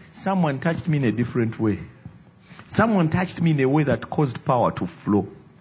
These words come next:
out of me. Why?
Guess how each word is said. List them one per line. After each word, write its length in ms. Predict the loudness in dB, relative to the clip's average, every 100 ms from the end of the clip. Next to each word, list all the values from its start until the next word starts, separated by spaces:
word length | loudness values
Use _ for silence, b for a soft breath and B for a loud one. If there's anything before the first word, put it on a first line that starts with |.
| -2
out 240 | 0 0
of 140 | 0 4
me. 200 | 2 2 -6 -20 -20 -20 -20 -20 -20 -20 -20 -20 -20 -20 -20 -20 -20 -20 -20 -20 -20 -20 -20 -20 -20 -20 -20 -20 -20 -20 -20 -20 -20 -20 -20 _ -20 B B B
Why? 380 | 0 2 4 0